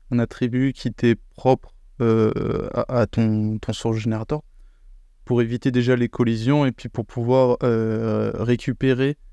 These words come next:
enfin, savoir exactement ce qu'il faut faire rapidement. Pour donner le détail, euh, enfin, pour donner du détail, faut, je vais vous expliquer un peu comment ça fonctionne.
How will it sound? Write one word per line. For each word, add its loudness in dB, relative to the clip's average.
enfin, -4
savoir 2
exactement 0
ce -10
qu'il -12
faut -10
faire -2
rapidement. -2
Pour -2
donner 2
le -2
détail, 2
euh, -2
enfin, -4
pour -4
donner 0
du -6
détail, 0
faut, 0
je -4
vais 0
vous -6
expliquer -6
un 0
peu -4
comment 0
ça -4
fonctionne. -2